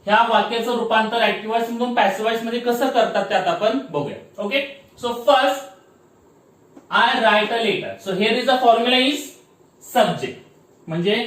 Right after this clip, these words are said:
कर्मास कर्ता. कर्मास कर्ता म्हणजे जे ऑब्जेक्ट असतं त्याचं सब्जेक्ट म्हणून आपल्याला घ्यायचं असतं. आता ऑब्जेक्ट काय इथं?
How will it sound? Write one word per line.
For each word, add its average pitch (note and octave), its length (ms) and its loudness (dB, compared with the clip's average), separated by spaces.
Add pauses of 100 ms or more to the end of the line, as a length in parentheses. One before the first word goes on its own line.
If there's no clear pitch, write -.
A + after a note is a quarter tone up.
कर्मास - 500 2
कर्ता. - 340 -2 (380)
कर्मास A#3 500 2
कर्ता A#3+ 280 0
म्हणजे A#3+ 240 0 (240)
जे A#3 80 2
ऑब्जेक्ट G3+ 500 2
असतं - 400 -2 (220)
त्याचं G#3+ 340 0
सब्जेक्ट A3+ 480 -2
म्हणून A3 180 2
आपल्याला G#3+ 220 -4
घ्यायचं G3+ 380 -4
असतं. - 640 -20
आता G3+ 100 -2
ऑब्जेक्ट G3+ 400 2
काय A#3+ 160 2
इथं? B3 260 -2